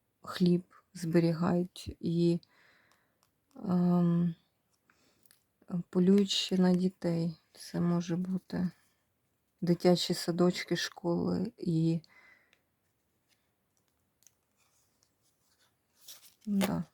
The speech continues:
Харків може. Тут треба захист і бути дуже обережними, ховатися, бо дійсно це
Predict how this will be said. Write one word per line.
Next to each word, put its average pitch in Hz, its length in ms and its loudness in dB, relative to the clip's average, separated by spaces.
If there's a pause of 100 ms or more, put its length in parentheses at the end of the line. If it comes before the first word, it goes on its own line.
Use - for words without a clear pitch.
Харків - 800 -6 (500)
може. 180 520 0 (1600)
Тут 196 140 -4
треба 196 360 6
захист 180 840 0
і 180 580 8 (100)
бути 180 540 0
дуже 180 360 2
обережними, 180 1120 4
ховатися, 185 920 -2
бо 175 360 2
дійсно 175 540 0
це 170 200 -8